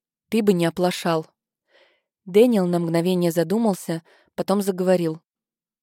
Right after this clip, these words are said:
«Её сёстры вечно ссорятся. Очевидно, снова повздорили.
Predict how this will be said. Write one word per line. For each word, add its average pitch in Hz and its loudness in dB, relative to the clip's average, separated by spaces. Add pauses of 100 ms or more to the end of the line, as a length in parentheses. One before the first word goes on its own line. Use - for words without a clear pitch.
(120)
«Её 190 2
сёстры 240 2
вечно 202 2
ссорятся. 175 -4 (300)
Очевидно, 202 -2
снова 196 0
повздорили. 170 4